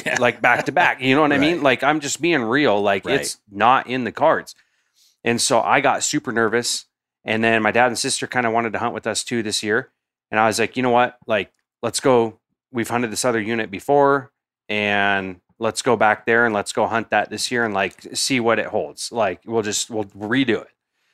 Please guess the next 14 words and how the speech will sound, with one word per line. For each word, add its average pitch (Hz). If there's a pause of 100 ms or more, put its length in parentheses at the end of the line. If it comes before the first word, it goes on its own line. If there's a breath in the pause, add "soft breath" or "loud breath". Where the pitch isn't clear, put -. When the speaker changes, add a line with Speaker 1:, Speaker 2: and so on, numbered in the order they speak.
(520)
Speaker 2:
Sister 139
wasn't 120
with 117
us 110
last 110
time. 113
It 107
was 92
my 95
dad 107
and 101
Kyle 95
and 90
I. 95